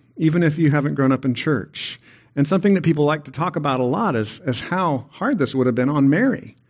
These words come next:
She was pregnant. This was a great inconvenience. This coincidence of them having to travel, of them having to hit the road, either hiking or riding on a donkey, right? Like, that's how people traveled in these days.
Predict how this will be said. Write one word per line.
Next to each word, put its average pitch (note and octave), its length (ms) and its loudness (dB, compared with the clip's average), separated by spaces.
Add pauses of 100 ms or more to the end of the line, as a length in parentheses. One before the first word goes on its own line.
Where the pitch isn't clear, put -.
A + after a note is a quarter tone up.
(720)
She - 160 2
was A3+ 140 4
pregnant. C3+ 360 -2
This F#3+ 160 -2
was C#4+ 140 2
a F#3+ 80 2
great D3+ 400 0
inconvenience. D3 1000 0 (460)
This G3+ 240 4
coincidence F#3 1120 2 (120)
of D#3+ 160 -2
them E3+ 200 2
having F#3 480 2
to C#3+ 140 0
travel, C#3+ 800 -6 (460)
of C3 180 0
them G3 180 4
having F#3 380 2
to C3 100 2
hit E3 340 2
the C#3+ 120 2
road, G#2 680 -2 (600)
either E3 300 4
hiking F3 840 0
or C3+ 220 2
riding C3+ 380 2
on C3+ 100 4
a A#2 80 2
donkey, A#2+ 540 0
right? D3 260 -2
Like, - 160 -6
that's C#3 200 -4
how D#3+ 140 0
people D#3+ 300 0
traveled D3+ 380 -2
in E3+ 120 2
these E3+ 200 0
days. F#3 420 2